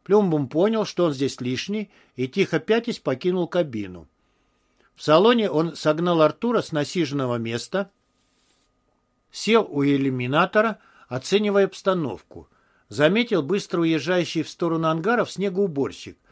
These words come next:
К машине уже бежали люди в темно-зеленых спецовках. Ан выехал на рулежную дорожку и опасно сблизился с двигающимся к взлетно-посадочной полосе Боингом. Плюмбум даже на мгновение напрягся, когда увидел,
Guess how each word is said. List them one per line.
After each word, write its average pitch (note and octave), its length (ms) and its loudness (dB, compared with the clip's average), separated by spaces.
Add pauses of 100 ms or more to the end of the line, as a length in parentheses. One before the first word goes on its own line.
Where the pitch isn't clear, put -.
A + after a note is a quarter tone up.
(220)
К - 60 -20
машине F3+ 420 0
уже D#3+ 160 0
бежали C#3 480 0
люди G3+ 280 -2
в - 100 -12
темно-зеленых D#3 680 -2
спецовках. - 800 -6 (840)
Ан A#3+ 180 2
выехал F#3 380 6
на D#3+ 100 0
рулежную D#3+ 460 2
дорожку C#3 600 0 (400)
и C#3+ 180 2
опасно F#3 480 4
сблизился E3+ 640 -2
с G2+ 60 -8
двигающимся D#3+ 720 -2
к C3+ 220 -16
взлетно-посадочной D#3 1120 -2
полосе D3+ 460 0
Боингом. G#2+ 640 -2 (500)
Плюмбум G3+ 440 2
даже F#3 280 4
на F3+ 120 0
мгновение F#3+ 540 0
напрягся, G3 560 -2
когда B2+ 300 0
увидел, F3+ 440 0